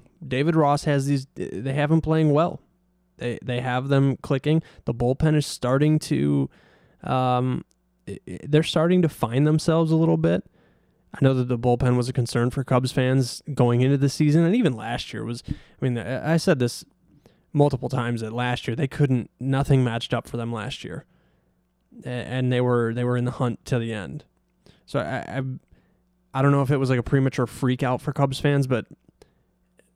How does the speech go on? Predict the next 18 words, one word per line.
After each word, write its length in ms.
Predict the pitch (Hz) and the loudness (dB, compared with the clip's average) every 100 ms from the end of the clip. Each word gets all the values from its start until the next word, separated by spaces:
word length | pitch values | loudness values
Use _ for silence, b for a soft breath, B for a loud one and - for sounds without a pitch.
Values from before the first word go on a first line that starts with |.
| _ _ _ _ _ _ _ - | _ _ _ _ _ _ _ -4
there's 240 | 147 127 | -2 2
n-, 80 | 147 | 2
there 140 | 135 | 4
was 160 | 143 143 | 2 4
no 160 | 151 175 | 4 4
reason 420 | 143 165 160 143 | 4 4 4 2
for 160 | 143 | 2
anybody 320 | 127 147 147 139 | 0 2 0 -2
to 100 | 120 | -2
start 280 | - 143 | 0 2
losing 320 | 139 147 147 135 | 2 4 4 2
their 100 | 117 | 0
minds. 400 | 127 165 139 120 | 0 2 0 -2
I 20 | |
mean, 120 | 123 | -2
every-, 160 | 127 135 | -2 0
they, 180 | 139 | -2
they 80 | 131 | -2